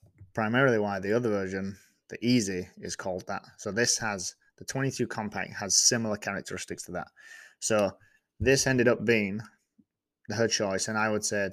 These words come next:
the preferred choice for a, for a woman's handgun is the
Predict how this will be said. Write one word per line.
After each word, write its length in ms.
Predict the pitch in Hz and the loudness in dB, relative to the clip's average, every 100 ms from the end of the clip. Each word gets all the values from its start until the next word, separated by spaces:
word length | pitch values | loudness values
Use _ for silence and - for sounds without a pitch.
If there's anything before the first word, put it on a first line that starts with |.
| - | -6
the 100 | 104 | -8
preferred 480 | - 104 - 120 113 | -6 -6 0 0 0
choice 480 | - 104 98 - - _ _ - - _ 98 - _ | -2 -4 -4 -6 -8 _ _ -20 -20 _ -20 -20 _
for 220 | 113 107 | 2 4
a, 280 | 101 95 92 _ _ _ _ | 4 2 -4 _ _ _ _
for 280 | - 123 117 | 0 4 6
a 40 | |
woman's 560 | 107 104 101 98 - - - | 4 0 -2 -4 -6 -8 -6
handgun 440 | 107 98 95 98 - _ - - | -4 -4 -4 -6 -10 _ -20 -12
is 200 | 101 98 | -6 -4
the 300 | 98 95 92 | 0 0 -2